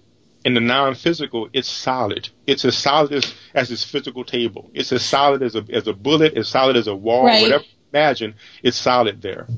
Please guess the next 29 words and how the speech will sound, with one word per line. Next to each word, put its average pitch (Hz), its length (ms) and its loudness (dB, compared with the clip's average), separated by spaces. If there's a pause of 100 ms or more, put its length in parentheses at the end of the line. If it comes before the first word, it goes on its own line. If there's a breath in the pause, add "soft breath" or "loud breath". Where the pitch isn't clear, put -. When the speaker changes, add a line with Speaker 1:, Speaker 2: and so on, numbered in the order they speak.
(460 loud breath)
Speaker 2:
So 359 220 4
when 359 140 6
you 370 100 4
were 370 120 4
talking 311 420 2
about, 233 260 4
you 220 80 2
know, 208 160 2
like, 196 240 0
well, 202 220 4
you 202 120 0
could 208 140 0
imagine 202 400 4
this 196 220 0
perfect 190 480 -2
house, 175 320 4
blah, 180 240 4
blah, 175 160 4
blah, 170 260 4
and 180 180 4
you 190 120 4
can 190 160 0
go 190 200 8
to 185 160 8
it 175 140 8
in 180 120 4
the 180 100 6
non-physical 190 720 6
world. 165 360 6